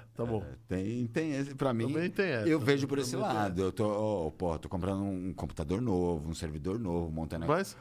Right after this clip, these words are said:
Speaker 2: pra montar aquela infraestrutura. Eu não tenho acesso ao teclado. O mouse que se foda, mas o teclado, eu não tenho acesso ao teclado, porra.
Speaker 1: Mas, é, nessa história,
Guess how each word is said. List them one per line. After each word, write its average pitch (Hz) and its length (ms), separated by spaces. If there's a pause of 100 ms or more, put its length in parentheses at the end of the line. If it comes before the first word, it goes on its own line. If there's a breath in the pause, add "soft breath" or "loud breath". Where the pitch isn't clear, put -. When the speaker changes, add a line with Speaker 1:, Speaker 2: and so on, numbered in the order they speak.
Speaker 2:
pra 104 140
montar 107 220
aquela 98 240
infraestrutura. 113 720
Eu 82 120
não 95 120
tenho 85 180
acesso 76 280
ao - 60
teclado. - 480
O 247 40
mouse 233 280
que - 80
se 254 140
foda, 147 320
mas 92 180
o 104 60
teclado, 131 500
eu 220 80
não 240 120
tenho 170 160
acesso 110 220
ao - 40
teclado, 110 380
porra. 69 280 (800 soft breath)
Speaker 1:
Mas, 156 800
é, 123 560
nessa 143 400
história, 131 580